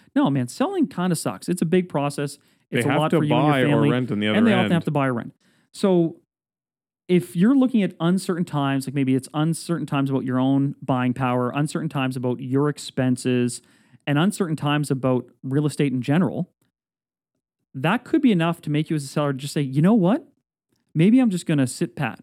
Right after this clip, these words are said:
Speaker 1: Like, I know what my finances are for the next, you know, twenty-four months, if that's all that's remaining on my term,
Speaker 2: Mm-hmm.
Speaker 1: or even the next twelve months. Maybe I need to just hold the fort down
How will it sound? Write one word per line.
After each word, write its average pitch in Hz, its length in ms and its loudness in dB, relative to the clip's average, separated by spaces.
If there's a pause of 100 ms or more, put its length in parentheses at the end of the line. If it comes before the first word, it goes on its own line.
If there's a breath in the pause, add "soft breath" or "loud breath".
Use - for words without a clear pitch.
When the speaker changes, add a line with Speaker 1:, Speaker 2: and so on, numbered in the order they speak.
(520)
Speaker 1:
Like, 127 160 -6
I 170 160 2
know 180 240 6
what 156 280 2
my 143 240 -2
finances 143 560 -2
are 127 180 0
for 127 120 -6
the 127 100 -2
next, 123 400 -6 (540)
you 139 100 -4
know, 123 60 -2
twenty-four 151 380 -2
months, 135 260 2
if 120 60 -10
that's 127 220 -2
all 127 140 0
that's 127 200 -6
remaining 123 320 0
on 117 100 0
my 113 140 0
term, 117 400 -4 (280)
Speaker 2:
Mm-hmm. 120 240 -2
Speaker 1:
or 135 80 0
even 170 100 2
the 175 60 4
next 165 200 -2
twelve 151 260 -4
months. 123 320 -6 (960)
Maybe 190 400 4
I 156 140 0
need 151 300 2
to 143 120 -2
just 131 600 -4 (760)
hold 160 320 0
the 165 80 0
fort 147 360 -2
down 208 420 2